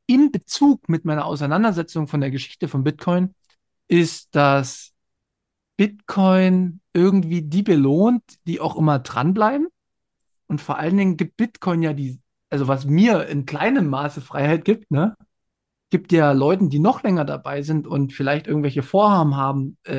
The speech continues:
etwas für Bitcoin zu tun, ne, irgendwelche Cypherpunks, die zum Beispiel Open Source irgendwas kreieren wollen. Und wie, die kriegen jetzt vielleicht, weil sie einen großen Stack haben oder keine Ahnung, die kriegen jetzt die Möglichkeit, einfach ihre Dinge umzusetzen.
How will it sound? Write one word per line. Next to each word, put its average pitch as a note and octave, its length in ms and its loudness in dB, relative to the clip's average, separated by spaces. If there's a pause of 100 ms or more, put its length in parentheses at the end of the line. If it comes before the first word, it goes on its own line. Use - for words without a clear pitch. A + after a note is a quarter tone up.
etwas B2+ 300 -2
für A3+ 180 4
Bitcoin F3+ 420 4
zu D3+ 100 2
tun, D#3 400 4
ne, C3+ 240 -4
irgendwelche C3 320 -2
Cypherpunks, C3+ 600 -2
die C3 120 -4
zum B2+ 140 -4
Beispiel B2+ 500 -2 (300)
Open D#3+ 260 2
Source F#3 400 2
irgendwas D#3 480 0
kreieren D#3 400 0
wollen. D3 340 -2 (480)
Und D3 200 -6
wie, D#3+ 140 -6
die D3+ 140 -8
kriegen F#3+ 220 4
jetzt G3+ 200 2
vielleicht, D#3+ 500 -2
weil D3 180 -2
sie C#3+ 160 -4
einen C#3 140 -4
großen E3 280 -2
Stack F#3+ 320 -8
haben E3+ 160 -2
oder D3 180 -2
keine C#3 280 -4
Ahnung, F3+ 400 0 (500)
die D3 60 2
kriegen F3+ 180 6
jetzt F#3+ 200 2
die D#3+ 60 4
Möglichkeit, D#3+ 460 0
einfach E3 280 -6
ihre D3 240 0
Dinge F3 340 4
umzusetzen. C#3 640 -2